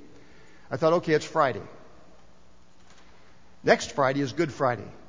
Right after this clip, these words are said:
What if Jesus were literally here, and I know what I know now, I know all about the cross and the resurrection, but I, what if it was the Friday before the real Good Friday, and I was sitting with Jesus, like the disciples?" I'd be just like Peter. I'd say,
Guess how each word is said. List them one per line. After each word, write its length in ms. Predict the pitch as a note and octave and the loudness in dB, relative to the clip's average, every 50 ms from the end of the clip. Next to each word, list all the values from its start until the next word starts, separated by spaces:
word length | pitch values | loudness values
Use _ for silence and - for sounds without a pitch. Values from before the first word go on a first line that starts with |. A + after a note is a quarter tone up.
| - - - - - - - - - - - | -20 -20 -20 -20 -20 -20 -20 -20 -20 -12 0
What 160 | - G#3 C4 | 4 4 6
if 160 | C#4 G#3+ D#3+ | 6 4 0
Jesus 400 | - F3 G#3 G#3 F#3+ F#3 F#3+ - | 0 0 0 2 2 2 0 0
were 140 | - D#3+ D#3 | 0 0 0
literally 400 | C#3+ D#3 F3 F#3 F#3 F3+ F3 E3 | 2 2 4 4 4 2 2 0
here, 500 | C#3 G#2 C3+ D#3+ C#3+ A#2+ A2 G#2+ A#2+ B2+ - - - - - - - - - - - - - - - | 0 0 0 0 0 0 0 -2 -4 -8 -10 -14 -18 -20 -20 -20 -20 -20 -20 -20 -20 -20 -20 -14 -8
and 100 | - C3 | -2 2
I 140 | C#3+ E3+ G3+ | 4 4 6
know 180 | G#3 G#3 G#3+ G#3+ | 8 8 8 8
what 140 | G3+ G3+ F#3 | 8 8 8
I 140 | F#3 F#3+ | 6 6
know 180 | F#3+ F#3 F#3 F#3 | 6 4 4 4
now, 260 | F3+ F3 D3+ C#3 C3+ | 4 4 6 6 6
I 60 | C3+ | 4
know 160 | C3+ C3+ C#3 D3 | 4 4 4 4
all 140 | D3+ E3 | 4 4
about 220 | E3+ D#3 E3 E3 - | 6 4 4 4 2
the 60 | F#3 | -4
cross 440 | F#3 - - D3 C#3 C#3+ D3 B2+ - | -8 -2 2 4 4 4 4 2 -2
and 80 | D#3+ D3 | -4 -2
the 40 | C3 | 0
resurrection, 720 | C3+ C3+ B2+ C#3 B2+ B2+ B2 A#2+ - - C#3 B2+ B2+ B2 - - - - - - - - - - - - - - - - - - - | 0 -2 -2 -2 -2 -2 -2 -2 -4 -8 -8 -8 -8 -10 -12 -16 -20 -20 -20 -20 -20 -20 -20 -20 -20 -20 -20 -20 -20 -20 -20 -16 -4
but 140 | - - D#3+ | 2 4 6
I, 200 | F3 F#3 F#3+ F3+ F3 - - - - - E3 | 8 8 6 6 2 -2 -10 -16 -14 -6 0
what 160 | D3 G3 B3+ | 4 4 4
if 100 | C4+ - | 4 4
it 100 | B3 G3+ | 2 4
was 220 | F#3+ G3 F#3 C3 | 4 4 2 2
the 80 | C3 D#3+ | 0 -4
Friday 340 | - - F#3 F#3+ G3+ G3+ G3 | -2 2 4 6 6 6 4
before 380 | E3+ F3 - - F3 E3+ D#3+ C3 B2+ - - | 0 -2 0 0 0 0 0 -2 -4 -8 -6
the 80 | - D3+ | -4 0
real 200 | D3 E3+ F3+ E3+ | 2 4 2 4
Good 180 | C#3 E3 D3 A#2+ | 2 0 -2 0
Friday, 360 | - C#3+ C3 A#2+ G2+ G#2 - - - - - - - - - - - - | 0 0 0 0 -2 -6 -12 -16 -18 -20 -20 -20 -20 -20 -20 -20 -12 -4
and 100 | C#3 C#3+ | 0 2
I 80 | D#3 E3+ | 2 4
was 140 | E3 D#3 | 2 0
sitting 240 | - - F3+ D#3+ E3 | 0 0 2 2 2
with 100 | D#3 C#3+ | 0 0
Jesus, 500 | - D3 C#3+ C3+ A#2+ G#2 A2 A2 - - - - - | -2 -4 -4 -4 -4 -6 -10 -14 -16 -16 -14 -6 -4
like 180 | C#3 C#3+ - | -2 -2 -2
the 60 | - | -4
disciples?" 640 | C#3 B2+ A#2+ - C3 A#2 A2 - A2+ A2 - - - - - - - - - - - - - - - - - - - - - - - - | -6 -6 -4 -2 -2 -2 -4 -4 -10 -16 -16 -18 -18 -20 -20 -20 -20 -20 -20 -20 -20 -20 -20 -20 -20 -20 -20 -20 -20 -20 -20 -20 -4 0
I'd 160 | - - F#3 D#3 | 2 2 2 2
be 80 | F#3 | 0
just 200 | D3+ E3 D#3+ B2 | -2 -2 -2 0
like 200 | E3+ F3 F3 - | 0 0 0 -2
Peter. 280 | - G#3 B3 A3 D#3 C3 | -4 -4 -4 -2 -2 -2
I'd 120 | C3 B2+ | -4 -2
say, 160 | - E3 C#3+ | -2 -4 -4